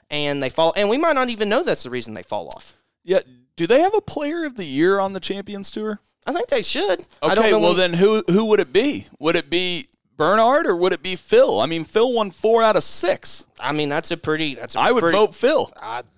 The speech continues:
Speaker 1: I mean, I, if they all tee-, if they teed it up, I think we know who would win.
Speaker 2: I totally agree. <laughs> I
Speaker 1: And
Speaker 2: mean,
Speaker 1: it,
Speaker 2: definitely.
Speaker 1: it doesn't matter how as good as, as Bon-, all right, here we go. Ch-, P G A Tour champion winners. Okay, so they haven't given out the award. Okay, what is this?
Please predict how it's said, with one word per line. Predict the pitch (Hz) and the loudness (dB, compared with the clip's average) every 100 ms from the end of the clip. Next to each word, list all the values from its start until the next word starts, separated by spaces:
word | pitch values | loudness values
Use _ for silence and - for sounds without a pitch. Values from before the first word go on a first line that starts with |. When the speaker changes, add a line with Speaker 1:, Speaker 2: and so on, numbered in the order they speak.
| - | -8
Speaker 1:
I | 143 | -2
mean, | 202 208 | -2 0
I, | 180 160 180 165 | -2 -6 -14 -4
if | 220 | -2
they | 294 302 | 0 2
all | 330 | 2
tee-, | 359 330 247 | 2 0 0
if | 233 | 0
they | 254 | -2
teed | 330 359 | 0 2
it | 339 220 | 2 2
up, | 147 147 | 0 0
I | |
think | 151 220 | -2 -2
we | 202 | -2
know | 196 175 | 0 0
who | 165 | -2
would | 139 120 | -6 -10
win. | 92 - _ _ _ - | -18 -20 _ _ _ -4
Speaker 2:
I | 123 | -2
totally | 117 - 147 147 135 | -2 -2 0 0 -2
agree. | 135 139 | -6 -6
<laughs> | |
I | 233 - | -4 -2
Speaker 1:
And | 220 - | -2 0
Speaker 2:
mean, | |
Speaker 1:
it, | 269 | 0
Speaker 2:
definitely. | 180 - 110 | 0 -2 -2
Speaker 1:
it | - | -2
doesn't | 285 | 0
matter | 254 254 | 0 0
how | 190 | 0
as | 156 | -2
good | 147 170 | -2 0
as, | 156 135 | 0 0
as | 135 139 | -4 -6
Bon-, | 123 139 135 | -2 -4 -2
all | 151 | -4
right, | 104 | -4
here | 135 | -8
we | 123 | -12
go. | 85 | -12
Ch-, | - - - | -8 -8 -6
P | 247 | -8
G | 277 | -6
A | 269 | -6
Tour | - 226 220 208 | -6 -6 -4 -4
champion | - - 170 175 175 175 175 165 160 156 _ _ _ _ 123 | -6 -6 -4 -6 -6 -8 -8 -6 -8 -12 _ _ _ _ _
winners. | 127 117 85 - | -10 -10 -10 -6
Okay, | 147 - 123 | -4 -2 -4
so | - | -4
they | 127 120 | -6 -4
haven't | 180 226 208 160 | -2 -2 -2 -4
given | 175 160 151 | -6 -6 -4
out | 151 147 143 - - | -4 -4 -6 -10 -12
the | 147 | -12
award. | 135 131 135 131 | -12 -10 -8 -6
Okay, | 127 135 | -6 -6
what | 123 139 | -6 -6
is | |
this? | 110 - 156 | -8 -10 -10